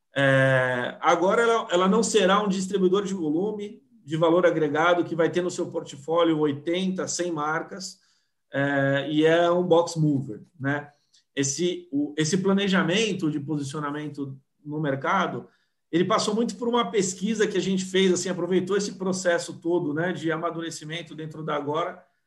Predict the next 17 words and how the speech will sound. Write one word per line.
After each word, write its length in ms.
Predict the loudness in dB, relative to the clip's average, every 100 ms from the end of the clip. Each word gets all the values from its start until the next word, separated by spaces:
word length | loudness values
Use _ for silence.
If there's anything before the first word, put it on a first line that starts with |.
| _ _
pra 140 | -4 -2
entender 640 | -2 -4 2 4 4 4
o 100 | 0
que, 120 | -6
que 80 | -6
o 40 | -4
mercado 440 | -2 0 0 0
precisava, 840 | -2 -2 0 0 0 0 0 -2
de 120 | -6 -6
fato, 440 | -4 -6 -6 _ _ _ _ -10
pra 100 | -4
gente 480 | -4 -4 -6 -10 -12 _ _
conseguir, 1080 | -8 -6 -8 -8 -8 -6 -4 -2 -4 -6 -14 _ _ -2
é, 120 | 0
atender 580 | 0 2 2 4 4 4
alguma 300 | 2 -2 -4
demanda. 540 | -4 -6 -8 -10